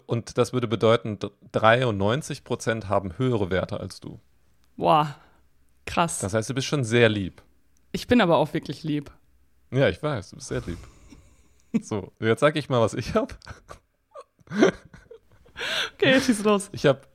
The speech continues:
Speaker 1: ich hab siebzehn.
Speaker 2: Ach komm, das ist auch nicht so schlimm.
Speaker 1: Ja, ich hab siebzehn, ich muss dazu sagen, also siebzehn Prozent haben so hohe Werte wie ich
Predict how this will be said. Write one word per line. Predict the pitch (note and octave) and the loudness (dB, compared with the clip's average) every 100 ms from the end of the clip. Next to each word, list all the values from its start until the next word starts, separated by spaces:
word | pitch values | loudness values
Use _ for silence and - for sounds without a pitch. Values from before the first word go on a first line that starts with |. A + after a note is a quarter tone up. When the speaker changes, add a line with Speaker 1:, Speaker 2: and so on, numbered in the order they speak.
| _ - | _ -10
Speaker 1:
ich | - B2 | 0 2
hab | A2 | 2
siebzehn. | G2+ G#2+ - F2 E2+ - _ - - - - | 0 -6 -6 -8 -8 -12 _ -18 -12 -8 2
Speaker 2:
Ach | - - | 2 2
komm, | - F#3+ E3+ | -2 0 0
das | F3 | -2
ist | E3+ | 0
auch | D3 | 2
nicht | F3 E3 | 2 0
so | - | -6
schlimm. | - - - C#3+ D3 _ - - - - | -8 -8 -8 -10 -14 _ -20 -20 -20 4
Speaker 1:
Ja, | B2 C#3 | 4 4
ich | C3 | 4
hab | C#3 | 2
siebzehn, | G#2+ F#3 - A2 A2 | 2 -6 -2 -2 0
ich | A#2 | -4
muss | B2 | -4
dazu | A2+ - C3+ | -4 -4 -2
sagen, | G#2 G2 | -2 0
also | G2 | -2
siebzehn | G#2 C#3+ D3+ | -2 -4 -6
Prozent | - A2+ A2 F2 | -6 -4 -4 0
haben | G2+ F#2+ G#2+ G2+ - _ - | 2 2 -2 -14 -16 _ -18
so | G#2 G2 | -8 -4
hohe | A2+ B2+ A2+ | 0 0 2
Werte | G#2 G#2+ G2+ | 2 2 -2
wie | G2 | -4
ich | G#2+ G3 - | -4 -6 -10